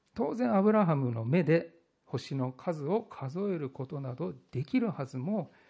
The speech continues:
ありませんでした。アブラハムはこの主の偉大さを目の前にして、自分がいかに小さなものであるのか、自分が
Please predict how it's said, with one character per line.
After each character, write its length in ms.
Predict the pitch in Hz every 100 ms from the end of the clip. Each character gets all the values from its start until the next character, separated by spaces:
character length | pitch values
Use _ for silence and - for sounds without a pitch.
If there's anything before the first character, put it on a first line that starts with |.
| _ _
あ 80 | 107
り 60 | 110
ま 160 | 107
せ 140 | 104 101
ん 100 | 104
で 140 | 101
し 120 | -
た。 140 | - - _ _ _ _ _ _ - - - - _ _ _ _ -
ア 100 | 165
ブ 140 | 233
ラ 100 | 247
ハ 80 | 214
ム 140 | 175
は 100 | 151
こ 180 | 139 175
の 140 | 165 147
主 240 | - 214
の 160 | 180 139
偉 120 | 127
大 220 | 143 143
さ 220 | - 143
を 300 | 170 202 -
目 140 | 139 160
の 180 | 147 123
前 260 | 147 143
に 180 | 131 110
し 180 | - -
て、 260 | 135 110 - _ _ _ 131
自 160 | 147
分 320 | 190 226 220
が 220 | 214 196 -
い 120 | 135
か 220 | - 320 403
に 180 | 349
小 260 | - - 151
さ 140 | 147
な 120 | 131 120
も 100 | 113
の 100 | 110
で 220 | 107 110 _
あ 100 | -
る 120 | 110
の 80 | 104
か、 220 | - - _ _ _ _ - - - - _ _ _ _ -
自 120 | 147
分 280 | 190 220 214
が 220 | 208 180